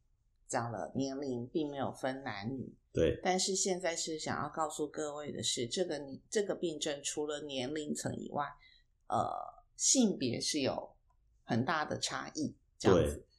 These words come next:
Speaker 2: 也就是说在这里面来讲的话，女生的这个发生忧郁症的这个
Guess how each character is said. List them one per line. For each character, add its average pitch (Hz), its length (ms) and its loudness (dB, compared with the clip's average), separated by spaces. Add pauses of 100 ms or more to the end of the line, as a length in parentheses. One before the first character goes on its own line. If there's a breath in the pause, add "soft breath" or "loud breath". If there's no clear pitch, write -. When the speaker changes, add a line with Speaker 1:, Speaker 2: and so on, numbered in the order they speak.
(140)
Speaker 2:
也 - 80 0
就 117 100 12
是 131 80 12
说 139 140 10
在 139 120 12
这 135 140 12
里 98 100 12
面 92 160 10
来 98 120 12
讲 80 160 8
的 82 60 2
话， 98 120 6
女 82 300 6
生 117 280 12
的 92 240 12
这 98 120 2
个 92 200 8
发 107 220 6
生 110 180 12
忧 107 220 12
郁 104 100 8
症 95 240 10
的 82 160 6
这 90 120 4
个 85 160 6